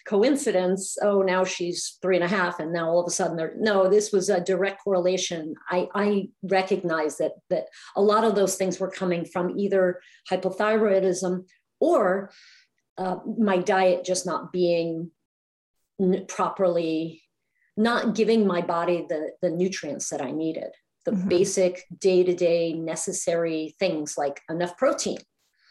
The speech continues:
Speaker 1: I wasn't doing that. So those things changed very quickly with my diet changes.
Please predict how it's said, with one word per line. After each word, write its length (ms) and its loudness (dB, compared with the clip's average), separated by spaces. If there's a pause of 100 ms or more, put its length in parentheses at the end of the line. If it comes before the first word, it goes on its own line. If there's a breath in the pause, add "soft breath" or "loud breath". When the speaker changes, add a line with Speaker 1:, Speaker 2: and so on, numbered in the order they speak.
(1300 soft breath)
Speaker 1:
I 180 2
wasn't 560 2 (100)
doing 320 0
that. 220 -6
So 320 2
those 340 2
things 320 0
changed 480 -4 (380)
very 440 2
quickly 600 -6
with 240 0
my 140 -4
diet 340 -4
changes. 600 -14